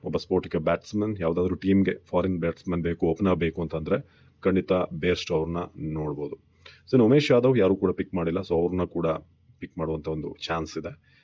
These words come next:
ಮುಸ್ತಫಿಜುರ್ ರೆಹಮಾನ್, so ಅವರು ಕೂಡ ಈ ಒಂದು ಲಿಸ್ಟ್ ನಲ್ಲಿರುವಂತ ಪ್ಲೇಯರ್. ಮೈಕಲ್ ಬ್ರೆಸ್ವೆಲ್ ಇತ್ತೀಚೆಗೆ, ಆ, ಐ ಸಿ ಸಿ ಚಾಂಪಿಯನ್ಸ್ ಟ್ರೋಫಿಲಿ ಒಳ್ಳೆ ಬೌಲಿಂಗ್ ಮಾಡಿದ್ದಾರೆ, ಬ್ಯಾಟಿಂಗ್ ಕೂಡ ಇದೆ. So ಮೈಕಲ್ ಬ್ರೆಸ್ವೆಲ್ ಹಿಂದೆ ಆರ್ ಸಿ ಬಿಗೂ ಕೂಡ ಆಡಿದಂಥವ್ರು,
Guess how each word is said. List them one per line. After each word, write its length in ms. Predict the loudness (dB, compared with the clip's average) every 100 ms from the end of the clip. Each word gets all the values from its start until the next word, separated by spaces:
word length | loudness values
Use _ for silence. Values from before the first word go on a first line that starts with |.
| _ -6
ಮುಸ್ತಫಿಜುರ್ 520 | -4 -4 0 2 4
ರೆಹಮಾನ್, 380 | 2 0 -4 -8 _ _ _ _ _ _ _
so 60 | 4
ಅವರು 180 | 6 6
ಕೂಡ 220 | 6 4 4
ಈ 40 | 0
ಒಂದು 220 | 0 0
ಲಿಸ್ಟ್ 280 | -2 -2 0
ನಲ್ಲಿರುವಂತ 420 | 0 0 -2 -4
ಪ್ಲೇಯರ್. 640 | -4 -2 -2 -2 -4 -4
ಮೈಕಲ್ 240 | 0 4 4
ಬ್ರೆಸ್ವೆಲ್ 480 | 4 2 2 0 0
ಇತ್ತೀಚೆಗೆ, 500 | -2 -2 2 4 2 -4 -18 -20 _ -6 2
ಆ, 200 | 4 4
ಐ 40 |
ಸಿ 140 | 4
ಸಿ 100 | 2
ಚಾಂಪಿಯನ್ಸ್ 380 | 4 2 2 0
ಟ್ರೋಫಿಲಿ 380 | 0 0 0 2
ಒಳ್ಳೆ 320 | 2 4 4
ಬೌಲಿಂಗ್ 340 | 4 4 4 2
ಮಾಡಿದ್ದಾರೆ, 300 | 0 -2 -4
ಬ್ಯಾಟಿಂಗ್ 460 | -4 -2 0 0
ಕೂಡ 140 | 2 2
ಇದೆ. 260 | 0 -4 -12 _ _ _ -2
So 80 |
ಮೈಕಲ್ 220 | 0 2 4
ಬ್ರೆಸ್ವೆಲ್ 400 | 4 4 2 2
ಹಿಂದೆ 340 | 4 4 4
ಆರ್ 220 | 2 -2
ಸಿ 140 | -2 0
ಬಿಗೂ 220 | 0 0
ಕೂಡ 180 | 0 0
ಆಡಿದಂಥವ್ರು, 600 | 0 -2 -6 -4 -4